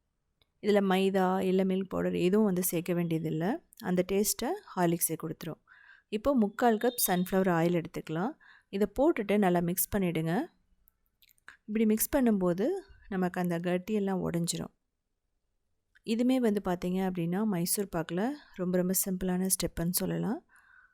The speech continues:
நம்ம எக்ஸ்ட்ரா இருக்கிற அந்த ஆயில், அதாவது முக்கால் கப்லேயே மீதி இருந்துச்சு, அதையும் ஊத்தி மிக்ஸ் பண்ணி தனியா எடுத்து வச்சிடலாம். இப்போ சுகர் சிரப்புக்கு அரை கப் தண்ணி, ஒன்றரை கப் சுகர் போட்டுக்கலாம்.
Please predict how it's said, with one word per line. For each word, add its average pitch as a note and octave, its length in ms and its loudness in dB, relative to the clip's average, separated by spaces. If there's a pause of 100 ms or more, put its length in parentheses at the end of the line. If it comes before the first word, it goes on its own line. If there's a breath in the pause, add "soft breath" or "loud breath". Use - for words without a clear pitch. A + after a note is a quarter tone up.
(140 soft breath)
நம்ம F3 580 -2 (500)
எக்ஸ்ட்ரா F#3+ 320 -2
இருக்கிற E3+ 280 -2
அந்த E3 180 -4
ஆயில், D#3+ 640 -2
அதாவது F3 260 0
முக்கால் G3+ 320 -2
கப்லேயே F#3 400 -4
மீதி F3 320 -2
இருந்துச்சு, E3 320 -6
அதையும் F3+ 600 -2
ஊத்தி G3 120 -6
மிக்ஸ் E3+ 240 -2
பண்ணி G3 380 -6
தனியா E3+ 280 -2
எடுத்து D#3+ 240 -4
வச்சிடலாம். F3 460 -6 (3500)
இப்போ A3 240 -2 (120)
சுகர் G#3+ 180 0
சிரப்புக்கு A#3 680 -4 (300)
அரை F#3 280 0
கப் F#3+ 160 -4
தண்ணி, F3 540 -6
ஒன்றரை F3+ 320 -2
கப் - 320 -8
சுகர் F3 240 -2
போட்டுக்கலாம். E3 480 -6